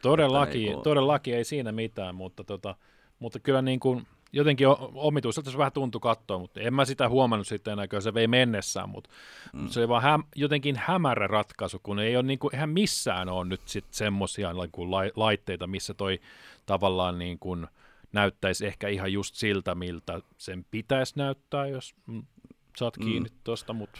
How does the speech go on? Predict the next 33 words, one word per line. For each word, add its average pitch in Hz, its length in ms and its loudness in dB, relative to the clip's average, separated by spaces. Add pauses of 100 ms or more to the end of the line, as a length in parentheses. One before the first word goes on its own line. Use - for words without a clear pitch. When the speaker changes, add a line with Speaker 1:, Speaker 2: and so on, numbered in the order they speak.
(140)
Speaker 1:
all 131 120 -4
right, 117 240 -6 (460)
all 147 120 -8 (100)
right, 107 180 -12
se - 120 -4
Speaker 2:
Joo. 139 180 2
Speaker 1:
siitä. 170 220 -4 (720)
Speaker 2:
Siis 135 160 -8
toi, 185 280 4 (500)
mulla 165 280 2
tuli, 135 200 6
niinku, 127 160 4
se 143 160 4
mieleen, 127 360 6
että 107 140 -2
m-, 113 80 -4 (720)
niinku, 127 240 2
eniten 135 320 6
säälitti 120 420 4
se, 120 80 -2
että 117 160 -2
mä 120 60 -2
katoin 139 280 4
sen 110 140 -4
telkkarista. - 720 -2 (680)
Speaker 1:
Joo. 104 220 2
Speaker 2:
Että, 127 200 -2
niinku, 123 260 2
olisi 147 240 6
ollut 131 160 6
mahto-, 147 480 4
siis 135 180 -4
mä 143 100 4